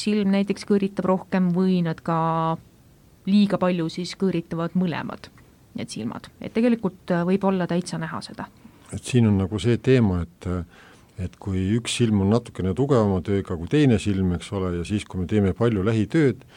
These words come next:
Speaker 2: siis, äh, noh, me peame silmi nagu koos hoidma, see konvergents on see, mis hoiab silmi koos. Aga kui, äh, needsamad lihaspinged tekivad, et meie silmalihas väsib ära, siis, äh, siis, äh, lõpuks, äh,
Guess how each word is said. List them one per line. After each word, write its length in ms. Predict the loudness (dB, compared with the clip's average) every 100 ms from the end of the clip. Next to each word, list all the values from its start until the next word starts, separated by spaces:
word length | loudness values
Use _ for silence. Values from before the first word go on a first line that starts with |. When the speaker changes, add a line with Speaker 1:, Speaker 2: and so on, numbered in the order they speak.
| -20 -20 -20 _
Speaker 2:
siis, 380 | -6 -4 -2 0
äh, 640 | 2 2 0 -2 -4 -6 -4
noh, 140 | 0
me 120 | 2
peame 220 | 4 4 6
silmi 260 | 6 6
nagu 140 | 2 0
koos 300 | 2 4 2
hoidma, 280 | -4 -8 -10
see 100 | -8
konvergents 560 | 0 2 2 0 -4 -4
on 80 | -2
see, 160 | 0
mis 160 | 0 0
hoiab 240 | -2 -2
silmi 300 | -2 0 0
koos. 360 | 2 2 0 -10 -20 -20 -20 -20 -20 -6
Aga 140 | -4
kui, 380 | 0 2 2 2
äh, 240 | 0 -2 -4
needsamad 560 | -4 0 2 2 0 -4
lihaspinged 640 | -2 -2 -2 0 0 0
tekivad, 480 | -6 -6 -8 -12 -12
et 140 | -16 -10
meie 220 | -8 -6
silmalihas 520 | -2 0 2 0 -2
väsib 260 | -4 -4 0
ära, 200 | 2 0
siis, 380 | -2 -10 -10 -6
äh, 120 | -6 -8 -18 -20 -20 -10
siis, 380 | -6 -6 -2
äh, 320 | -2 0 -4 -8 -10 -14 -10
lõpuks, 520 | -2 0 0 -6 -4 -2
äh, 320 | 0 -2